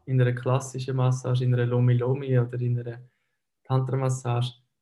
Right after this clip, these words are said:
gibt einem so viel wieder zurück, gibt einem so viel Sicherheit, sich wieder können auf sich zu beziehen, den Körper zu spüren, den Körper als etwas Tolles auch zu entdecken.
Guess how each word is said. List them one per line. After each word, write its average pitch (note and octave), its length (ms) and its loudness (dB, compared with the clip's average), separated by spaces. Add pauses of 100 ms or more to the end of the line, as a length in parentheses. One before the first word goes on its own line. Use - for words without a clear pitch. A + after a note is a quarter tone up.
(220)
gibt C3+ 220 -6
einem B2+ 220 4
so C#3 360 2
viel C3+ 400 -2
wieder A#2+ 240 -2
zurück, C3 320 -4
gibt B2+ 220 -10
einem A#2+ 120 0
so C3+ 140 -2
viel C3 200 -2
Sicherheit, B2+ 920 -2
sich B2+ 300 -6
wieder B2+ 300 2
können B2 480 -2
auf B2+ 160 -8
sich D3+ 360 -2
zu - 120 -16
beziehen, B2+ 640 2 (120)
den - 100 -20
Körper C#3+ 360 -2
zu B2+ 160 -8
spüren, C3 520 0
den B2 120 -4
Körper B2+ 460 -4 (440)
als B2 180 -6
etwas A#2+ 380 -6
Tolles C3+ 500 2
auch B2 220 -2
zu B2 100 -10
entdecken. B2+ 680 -4